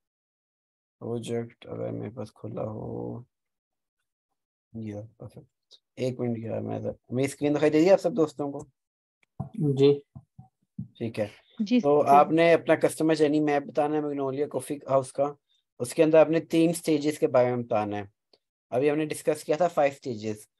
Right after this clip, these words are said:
Speaker 1: but आप उन तीन stages को define करोगे जो आपके लिए ज़्यादा इंपॉर्टेंट है। For example, awareness, interest, action,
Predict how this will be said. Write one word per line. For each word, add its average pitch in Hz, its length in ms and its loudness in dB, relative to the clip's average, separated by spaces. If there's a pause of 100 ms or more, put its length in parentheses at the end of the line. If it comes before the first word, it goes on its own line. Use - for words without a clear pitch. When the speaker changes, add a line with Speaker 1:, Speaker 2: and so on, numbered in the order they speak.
(400)
Speaker 1:
but 135 120 4
आप 156 120 4
उन 165 140 0
तीन 165 200 -2
stages 151 500 -6
को 165 120 0
define 143 420 0
करोगे 151 360 -2
जो 151 140 0
आपके 143 240 0
लिए 147 140 -6
ज़्यादा 135 220 -2
इंपॉर्टेंट 113 480 -8
है। 107 60 -6
For 135 120 -6
example, 131 540 -6 (440)
awareness, 143 640 -2
interest, 139 880 -2
action, 139 680 -4